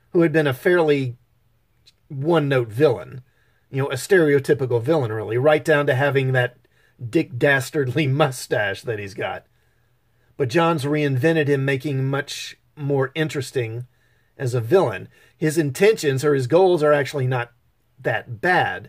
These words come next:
but he's a the ends justify the means person, which means he winds up committing a lot of villainous acts in the process. Now, I remember Stan Lee once said that the best villains are guys who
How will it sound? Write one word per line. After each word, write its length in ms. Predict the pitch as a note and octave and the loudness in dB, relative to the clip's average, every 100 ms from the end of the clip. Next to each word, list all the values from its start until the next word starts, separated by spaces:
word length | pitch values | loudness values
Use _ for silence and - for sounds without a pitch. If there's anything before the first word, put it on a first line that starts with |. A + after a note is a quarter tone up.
| _ _ _ _ | _ _ _ _
but 340 | B2+ D#3+ C#3+ C#3 | 0 2 2 -2
he's 680 | D3 C#3 C3 B2+ A2 - - _ - | -2 0 -2 -4 -6 -12 -20 _ -2
a 360 | C3 B2+ B2+ | 2 4 2
the 380 | A#2 A#2 D3 E3 | -2 -4 -4 -2
ends 260 | D#3+ D3+ B2 | -2 -2 -2
justify 680 | D3 B2+ - - C#3+ B2+ B2+ | 0 0 -4 -2 2 4 4
the 120 | B2+ | 4
means 440 | C3+ D#3 C3+ A#2+ | 4 2 2 -2
person, 600 | - F3+ D3+ - - B2 - _ _ _ _ _ _ _ | -2 0 0 -2 -12 -16 -20 _ _ _ _ _ _ _
which 220 | C#3 B2+ | -8 -4
means 380 | D3 C#3+ C#3 C3 | -2 -2 -2 -4
he 160 | D3 C#3 | -2 -2
winds 340 | C#3 C3+ B2 | 0 0 0
up 120 | C#3 | -2
committing 360 | - C3+ B2+ A#2+ | -2 0 0 2
a 60 | |
lot 160 | A#2+ A2+ | 2 0
of 80 | A2+ | 0
villainous 400 | A#2 A2+ G#2 - | -2 -4 -8 -4
acts 440 | E3 D3 C#3 - - | 2 2 0 -6 -10
in 300 | C#3+ B2+ A#2+ | -4 0 0
the 60 | A#2+ | -2
process. 760 | - D#3 C3+ - - - - _ _ _ _ _ _ _ _ _ _ _ _ _ - | 0 0 0 -4 -12 -18 -20 _ _ _ _ _ _ _ _ _ _ _ _ _ -6
Now, 320 | C#3 C#3 C#3 | -2 -2 -2
I 80 | D3 | -2
remember 340 | D3 F3 G#3+ F#3 | 0 2 2 0
Stan 380 | - G3+ F#3+ | 0 2 2
Lee 160 | E3 E3+ | 4 4
once 240 | D#3+ C#3+ | 4 0
said 260 | - C#3+ C3 | 0 0 2
that 260 | B2+ B2+ - _ _ _ - | 2 2 -2 _ _ _ -6
the 100 | A#2+ | 0
best 320 | C3+ F#3 F#3 | 4 2 2
villains 460 | D3 E3 E3 D#3+ - | 2 4 6 2 0
are 160 | C#3 | -2
guys 340 | B2+ C#3 C#3+ - | 2 2 2 0
who 160 | C#3 | -4